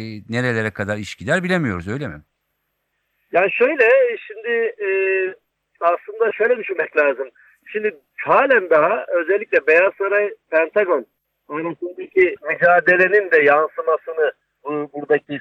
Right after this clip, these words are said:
Speaker 2: sürece yansımasını, olumsuz yansımasını görüyoruz.
Speaker 1: Hı hı.
Speaker 2: Aslında, e, Beyaz Saray ile Pentagon arasında Türkiye'ye bakış açısı noktasında bir, e, farklılık olduğu çok açık.
Speaker 1: Evet.
Speaker 2: E, ancak, e, yani hala da diplomatik olarak Beyaz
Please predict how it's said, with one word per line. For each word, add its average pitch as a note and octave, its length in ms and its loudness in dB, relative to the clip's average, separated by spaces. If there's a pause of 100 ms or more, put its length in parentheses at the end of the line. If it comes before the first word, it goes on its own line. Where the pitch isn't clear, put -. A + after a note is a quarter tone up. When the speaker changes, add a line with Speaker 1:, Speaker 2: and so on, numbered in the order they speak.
Speaker 2:
sürece C3+ 520 -2
yansımasını, C3+ 600 -2
olumsuz C3 440 -4
yansımasını - 640 -4
görüyoruz. A2 360 -2 (180)
Speaker 1:
Hı G#2 60 -12
hı. E2+ 140 -12 (140)
Speaker 2:
Aslında, F3+ 540 2 (400)
e, D3+ 60 2 (580)
Beyaz D#3 280 4
Saray F#3 180 -4
ile F#3+ 120 0
Pentagon F3 560 -2
arasında - 260 -4
Türkiye'ye F3 840 -2
bakış - 280 -8
açısı - 320 -6
noktasında D#4+ 640 -2
bir, G4+ 120 4 (500)
e, C#3+ 200 4
farklılık E3+ 560 0
olduğu F3 280 -4
çok - 220 0
açık. - 360 -2
Speaker 1:
Evet. F2 200 -2 (220)
Speaker 2:
E, D#3 240 4
ancak, A#3 420 0 (400)
e, D#3+ 80 -2 (280)
yani E3+ 280 0
hala G3 440 0
da E3+ 220 0
diplomatik F#3 540 -6
olarak F3+ 440 0
Beyaz D#3+ 220 2